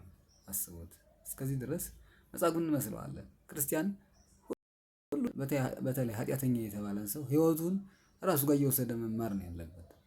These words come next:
እዚህ መጽሐፍ ቅዱስ ላይ የተጠቀሰልን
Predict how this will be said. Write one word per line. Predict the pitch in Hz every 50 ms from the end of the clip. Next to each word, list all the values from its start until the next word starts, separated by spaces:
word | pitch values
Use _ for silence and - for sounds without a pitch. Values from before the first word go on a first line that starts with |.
| _ _ _ _ _ _ _ _ _ _ _ _ _ _ _ _ _ _ _ _ _ _ -
እዚህ | - 147 147 185 202 185
መጽሐፍ | 170 156 151 147 135
ቅዱስ | 147 147 139 131 135
ላይ | 131 131
የተጠቀሰልን | 135 127 139 143 151 - - 170 156 175 196 208 240 349